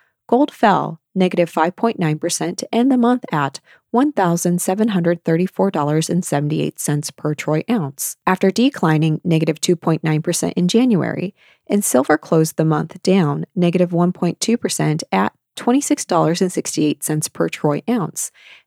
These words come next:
after gaining positive two point four percent in January. Gold prices declined further in March, closing at one thousand seven hundred sixteen dollars and sixty cents per troy ounce on March ninth,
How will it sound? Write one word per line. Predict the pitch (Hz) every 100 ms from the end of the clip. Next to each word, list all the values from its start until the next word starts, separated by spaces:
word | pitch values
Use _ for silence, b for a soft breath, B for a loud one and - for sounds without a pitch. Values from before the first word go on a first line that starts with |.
| b
after | 196 - 175
gaining | 185 247 214 143 160
positive | - 175 170 165
two | - 170
point | - 160 -
four | 151 147
percent | 160 - 170
in | 175 190
January. | 226 254 170 - - 208 - _ _ _ _ _ _
Gold | - 214 285
prices | - 147 151 165 -
declined | 160 - 156 151
further | - 214 269 175
in | 151 147
March, | 143 - - - _ _
closing | - 247 277 170 151 165
at | 156 151 202 - _ _ -
one | 214 277
thousand | 233 202 196 208
seven | - 180 196
hundred | 185 165 160
sixteen | - - - 196
dollars | 180 151 160
and | 170 170
sixty | - -
cents | 170 147 143 -
per | - 190
troy | 208 - 233 233
ounce | 160 156
on | 175
March | 156 143 - 202
ninth, | 240 190